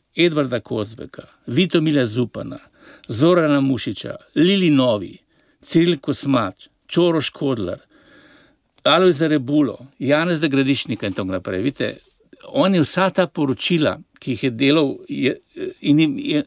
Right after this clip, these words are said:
in celo piše, da je imel na zvezi tega Javorška. Se pravi, da je Javoršek neposredno njemu poročal, ali mu pisno poročal, ali ustno, in vse, vse to je on, on dobil. In on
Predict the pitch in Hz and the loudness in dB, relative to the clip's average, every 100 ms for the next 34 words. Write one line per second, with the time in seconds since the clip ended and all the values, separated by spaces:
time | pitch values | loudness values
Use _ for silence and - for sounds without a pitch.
0 | _ - 113 - 180 175 147 - 160 156 | _ -4 -2 2 0 0 -4 -2 -2 2
1 | 147 127 104 123 196 180 123 - 123 104 | 4 2 -2 0 2 2 -2 -4 -2 0
2 | - - 123 104 117 - - - - 151 | -2 -4 -2 -2 -2 -6 -8 -6 -6 -2
3 | 160 160 147 - - - 127 160 180 135 | 0 0 -2 -8 -20 -6 0 2 2 0
4 | 160 185 190 156 180 180 170 156 156 202 | -2 -2 0 0 2 0 2 2 2 0
5 | - 135 110 95 - - - _ _ _ | -2 -4 -4 -4 -6 -8 -12 _ _ _
6 | - 131 123 107 196 185 190 147 160 160 | -2 2 2 0 0 0 0 0 2 2
7 | 160 131 120 - 160 - - 170 - - | 0 -2 -2 0 0 0 -2 -2 -4 -12
8 | - - - - 131 131 - 208 - - | -20 -20 -16 -2 2 2 0 -2 -2 0
9 | 208 196 202 196 196 185 - 151 196 170 | 0 2 2 4 2 -2 -6 -4 -2 0
10 | 175 147 185 143 127 139 185 208 | -2 2 4 4 2 -2 -2 -4